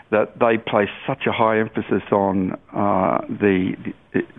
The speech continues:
the educator, uh, the role of education. And I think in Australia we have an incredible educational system. It's diverse, it's rigorous, it's brilliant, and I think we undersell it a lot, and I think we need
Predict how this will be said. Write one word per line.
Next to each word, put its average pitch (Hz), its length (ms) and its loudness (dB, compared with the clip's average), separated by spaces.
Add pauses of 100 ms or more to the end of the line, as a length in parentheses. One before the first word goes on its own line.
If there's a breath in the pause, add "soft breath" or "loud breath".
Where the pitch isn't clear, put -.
the 101 160 6
educator, 120 840 0
uh, 98 160 2
the 98 80 -8
role 107 260 4
of 104 100 -2
education. 104 800 -2 (400 loud breath)
And 127 100 0
I 185 80 0
think 170 200 0
in 117 80 0
Australia 107 500 0
we 120 400 -2
have 104 300 0 (160)
an 110 100 0
incredible 113 720 -2
educational 104 720 -2 (540 loud breath)
system. 120 420 2
It's 95 140 2 (140)
diverse, 110 540 4 (100)
it's - 200 -10
rigorous, 107 460 4 (540 loud breath)
it's 98 160 -2 (100)
brilliant, 135 320 4
and 120 100 -2
I 104 100 4
think - 280 -2
we 107 140 2
undersell 101 480 0
it - 100 -8
a 107 80 0
lot, 110 300 2
and 113 100 2
I 107 80 4
think 107 260 -2
we 107 120 2
need 98 240 0